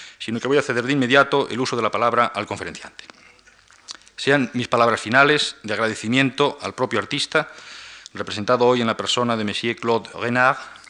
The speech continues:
y a los señores Beyeler y Blum de la galería, de la Galería Beyeler de Basilea. Gracias a su ayuda ha sido posible la realización de esta muestra y han tenido la amabilidad de estar presentes en este acto.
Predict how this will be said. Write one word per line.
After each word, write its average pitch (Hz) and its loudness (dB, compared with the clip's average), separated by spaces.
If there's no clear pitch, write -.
y 107 -4
a 110 2
los 107 -2
señores 127 -2
Beyeler 113 -4
y 104 -10
Blum 135 -2
de 98 -6
la 104 -2
galería, 110 -2
de 107 -8
la 101 -2
Galería 110 0
Beyeler 117 -2
de 104 -6
Basilea. 85 -6
Gracias 117 -2
a 104 -2
su 101 -6
ayuda 135 0
ha 110 -2
sido 120 -4
posible 98 -8
la 87 -6
realización 101 -6
de 101 -4
esta - -8
muestra 135 -2
y 107 -8
han 117 -2
tenido 113 -2
la 104 0
amabilidad 110 0
de 98 0
estar 104 -6
presentes - -8
en 92 -10
este - -10
acto. - -16